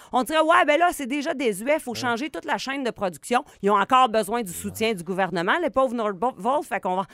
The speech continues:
Speaker 1: donc, tu sais, il y a, il y a des grandes questions à se poser,
Speaker 2: Ouais,
Speaker 1: puis
Speaker 2: ouais.
Speaker 1: il faut, faut creuser plus,
Speaker 2: Ouais.
Speaker 1: là.
Speaker 2: Puis on va, euh, sans aucun doute,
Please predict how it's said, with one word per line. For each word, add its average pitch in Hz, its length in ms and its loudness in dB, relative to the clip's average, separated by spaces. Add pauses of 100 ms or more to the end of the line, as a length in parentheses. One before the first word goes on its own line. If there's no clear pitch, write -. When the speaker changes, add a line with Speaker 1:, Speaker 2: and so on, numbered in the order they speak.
(200)
Speaker 1:
donc, 208 200 -2
tu 302 140 -6
sais, 302 60 -10 (240)
il 196 100 -10
y 214 40 4
a, 208 60 2
il 196 80 -4
y 208 60 0
a 202 40 0
des 190 160 -4
grandes 294 320 -2
questions 233 340 -6
à - 120 -2
se - 80 -18
poser, 175 340 -8
Speaker 2:
Ouais, 220 60 -4
Speaker 1:
puis 220 80 -4
Speaker 2:
ouais. 196 60 -6
Speaker 1:
il - 40 -10
faut, 226 260 -8
faut 339 200 -10
creuser 202 440 -8
plus, 165 340 -8
Speaker 2:
Ouais. 92 100 -14
Speaker 1:
là. 120 100 -14 (300)
Speaker 2:
Puis 143 340 -4
on 127 220 -4
va, 131 360 -2
euh, 113 220 -4 (240)
sans 131 300 -8
aucun 127 240 -6
doute, 120 240 -10